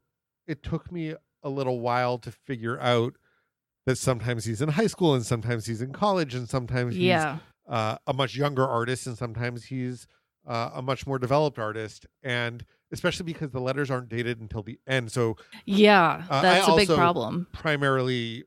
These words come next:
Speaker 1: read this as an audiobook, although I did also, uh, revisit it after listening to it as text and wondered if that would be different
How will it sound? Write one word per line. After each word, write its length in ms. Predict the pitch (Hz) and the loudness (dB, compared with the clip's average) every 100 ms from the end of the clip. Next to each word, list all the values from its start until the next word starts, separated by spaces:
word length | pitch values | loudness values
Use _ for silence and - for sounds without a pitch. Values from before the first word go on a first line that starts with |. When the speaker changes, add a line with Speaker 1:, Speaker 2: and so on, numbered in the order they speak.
| _ | _
Speaker 1:
read 220 | 127 123 | -2 0
this 180 | 117 123 | 0 -2
as 100 | 110 | -4
an 60 | |
audiobook, 460 | 120 110 117 110 110 | -2 -2 0 -2 -4
although 180 | 120 117 | -6 -8
I 60 | |
did 240 | 110 127 123 | -2 0 0
also, 540 | 131 113 - 113 120 - - | -2 -2 0 -2 -2 -8 -12
uh, 100 | 127 | -10
revisit 500 | 127 139 147 127 117 | -4 -4 -4 -6 -6
it 120 | 123 135 | -6 -2
after 320 | 120 120 123 | 0 2 0
listening 320 | 110 - 120 | -4 -6 -10
to 160 | 104 107 | -10 -8
it 120 | 110 - _ _ _ _ | -10 -12 _ _ _ _
as 140 | 127 | -10
text 400 | - 165 135 - | -4 -2 -2 -4
and 160 | 131 135 - _ _ _ _ | -10 -10 -14 _ _ _ _
wondered 420 | 147 143 139 135 123 | -2 0 0 -2 -4
if 80 | |
that 160 | 123 117 | -4 -6
would 100 | 117 | -6
be 120 | 117 | -8
different 440 | 110 107 117 110 | -8 -6 -6 -8